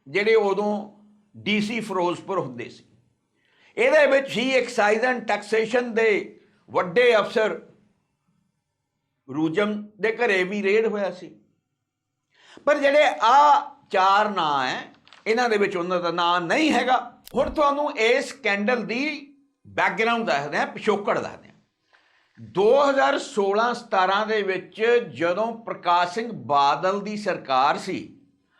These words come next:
ਉਦੋਂ ਇੱਕ ਫੈਸਲਾ ਕੀਤਾ ਗਿਆ ਕਿ ਮੋਹਾਲੀ ਦੇ ਵਿੱਚ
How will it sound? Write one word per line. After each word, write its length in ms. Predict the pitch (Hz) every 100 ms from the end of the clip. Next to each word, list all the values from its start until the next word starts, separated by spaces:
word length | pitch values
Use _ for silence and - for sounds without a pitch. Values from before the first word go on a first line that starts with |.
| _ _ _ -
ਉਦੋਂ 480 | 202 226 277 277 294
ਇੱਕ 260 | 240 247
ਫੈਸਲਾ 580 | 185 175 175 175 214 220
ਕੀਤਾ 560 | 220 180 170 - 202 190
ਗਿਆ 640 | 165 165 151 151 170 220
ਕਿ 400 | 226 - 214 214
ਮੋਹਾਲੀ 600 | 202 143 127 131 151 196
ਦੇ 200 | 202 220
ਵਿੱਚ 680 | 180 185 185 - 214 220 214